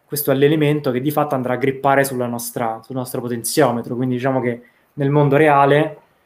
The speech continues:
voi cosa dovreste fare? Se avete un potenziometro dovreste prendervi il calibro,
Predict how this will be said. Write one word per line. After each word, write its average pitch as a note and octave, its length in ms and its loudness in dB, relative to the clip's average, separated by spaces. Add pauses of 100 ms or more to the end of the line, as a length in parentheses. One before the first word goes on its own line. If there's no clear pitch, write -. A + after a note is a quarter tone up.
(320)
voi C#3 100 4
cosa C3+ 200 0
dovreste C3+ 360 0
fare? A#2 320 -2
Se A2 100 -10
avete C3+ 160 2
un A2+ 60 -2
potenziometro C#3+ 720 2
dovreste B2+ 400 0
prendervi C#3+ 340 2
il C#3 80 -4
calibro, B2 640 -2